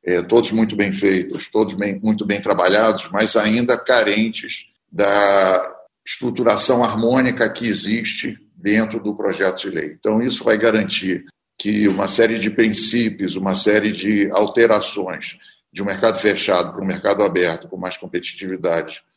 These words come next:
sejam feitas da forma correta e de uma forma expedita,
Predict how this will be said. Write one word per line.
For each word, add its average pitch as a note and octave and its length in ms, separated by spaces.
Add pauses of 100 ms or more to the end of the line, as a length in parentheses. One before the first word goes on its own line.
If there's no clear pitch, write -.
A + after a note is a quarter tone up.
(280)
sejam B2+ 440
feitas F#2+ 720
da G2 140
forma F#2 380
correta A2+ 720 (400)
e - 60
de - 80
uma G#2+ 160
forma G#2+ 300
expedita, G2+ 800